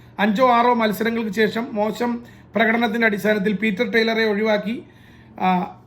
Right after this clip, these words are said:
ട്രെവർ മോർഗൻ ഇൻറ്ററിം ആകുന്നു. പിന്നീട് ടെറി ഫെലാനെ ചുമതല ഏൽപ്പിക്കുന്നു. രണ്ടായിരത്തി പതിനാറിൽ സ്റ്റീവ് കോപ്പൽ ആശാൻ, സ്റ്റീവ് കോപ്പൽ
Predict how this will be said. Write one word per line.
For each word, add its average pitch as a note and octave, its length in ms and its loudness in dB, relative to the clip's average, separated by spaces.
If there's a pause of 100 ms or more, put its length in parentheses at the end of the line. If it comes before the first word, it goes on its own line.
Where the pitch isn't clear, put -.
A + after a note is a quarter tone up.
(120)
ട്രെവർ A3+ 340 2
മോർഗൻ A#3+ 340 2
ഇൻറ്ററിം A#3+ 380 0
ആകുന്നു. A3+ 320 -2
പിന്നീട് A3+ 320 -2
ടെറി A#3+ 260 2
ഫെലാനെ A#3+ 360 0
ചുമതല A3 280 0 (100)
ഏൽപ്പിക്കുന്നു. G#3 360 -4 (840)
രണ്ടായിരത്തി C4+ 460 0 (500)
പതിനാറിൽ B3+ 520 2 (480)
സ്റ്റീവ് D4+ 320 2
കോപ്പൽ B3+ 360 2
ആശാൻ, F#3+ 240 -4 (140)
സ്റ്റീവ് B3 300 -6
കോപ്പൽ A#3 280 0